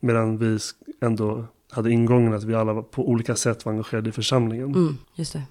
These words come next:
Speaker 1: Och det har jag upp-, länge upplevt som ett problem, att, eh,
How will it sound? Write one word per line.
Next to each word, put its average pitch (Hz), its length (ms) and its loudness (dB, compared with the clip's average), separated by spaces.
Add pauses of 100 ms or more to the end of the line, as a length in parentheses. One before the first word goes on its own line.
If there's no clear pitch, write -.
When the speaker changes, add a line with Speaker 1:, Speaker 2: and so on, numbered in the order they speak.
(160)
Speaker 1:
Och 143 60 -4
det 120 260 2
har 123 80 0
jag 113 120 2
upp-, 120 220 -6
länge 120 220 4
upplevt 113 260 -2
som 113 140 -4
ett - 160 -8 (680)
problem, 120 520 6
att, 120 420 -6
eh, 113 240 -4